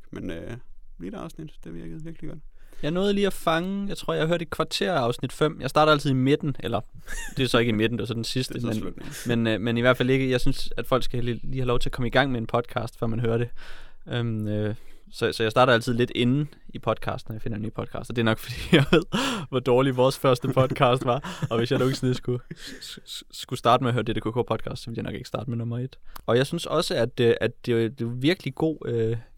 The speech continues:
Speaker 2: kemi, der var mellem de to værter. Øhm, de,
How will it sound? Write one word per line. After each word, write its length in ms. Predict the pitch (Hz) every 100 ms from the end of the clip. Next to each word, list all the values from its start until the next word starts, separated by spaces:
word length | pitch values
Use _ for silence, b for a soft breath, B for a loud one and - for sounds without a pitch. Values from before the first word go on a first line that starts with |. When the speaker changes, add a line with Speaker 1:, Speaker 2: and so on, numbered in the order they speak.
| -
Speaker 2:
kemi, 320 | - 143 156
der 100 | 120
var 140 | 113
mellem 260 | 117 123 123
de 80 | 117
to 160 | -
værter. 420 | 127 113 117 135 - b b b b -
Øhm, 260 | 139 117 117
de, 260 | - 120